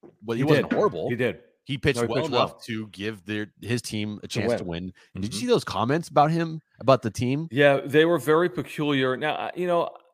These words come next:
Speaker 2: he's not the only former Padre to be critical of the organization or the front office or development, although it is easier to say when you're having success elsewhere.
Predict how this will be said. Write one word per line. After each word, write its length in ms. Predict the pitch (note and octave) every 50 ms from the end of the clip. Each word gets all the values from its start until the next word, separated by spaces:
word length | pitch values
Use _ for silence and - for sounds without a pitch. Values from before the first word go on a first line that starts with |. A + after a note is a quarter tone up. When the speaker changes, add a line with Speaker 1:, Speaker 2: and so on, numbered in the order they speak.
| _ _ - B2 - - - _ _ _ -
Speaker 2:
he's 180 | D#3 F3+ -
not 180 | B3+ C4 C#4+ -
the 120 | C#4+ B3
only 280 | - - E3 F3 G3+ G#3
former 300 | G#3 - G#3 G#3 G#3 G#3
Padre 480 | G3+ - G3+ G3 G3 F3+ - G#3 G3+ F#3+
to 120 | - D3
be 100 | C#3+ C#3+
critical 560 | C#3 - D#3+ D#3 C#3+ D3 - D#3 D3+ D3 - -
of 300 | - B2 B2 B2 G2+ F#2+
the 140 | A2 A#2 A#2+
organization 640 | G#2+ A#2+ A#2 A#2 A#2+ G#2 G2+ A2+ A#2 A#2 - - B2
or 40 | G#2+
the 40 | G#2
front 220 | - - A#2 G#2+
office 320 | G2 G2 G#2+ - B2 G#2 -
or 160 | G#2+ F#2+ G#2+
development, 640 | F2+ F#2 D#2+ F2 E2+ F2 F2+ - G#2 G#2+ A2 A2+ A2+ - -
although 280 | C#3 D3 C#3 D#3 D#3+
it 80 | E3+ F#3
is 160 | G3 D#3+ D3+
easier 360 | D#3+ D3 C3 C3+ C3+ B2 A#2+
to 80 | G#2+ G#2+
say 460 | - - B2 A#2 A2+ A2+ A2+ A2 A2
when 160 | G2+ G#2 G#2
you're 80 | G2+ G2
having 200 | G#2 G2+ F#2 G2
success 500 | - - F#2 - - G#2+ G2 F2+ - - -
elsewhere. 600 | D2 F2+ F#2+ - - G2 G#2 G#2 G#2 G#2+ G#2+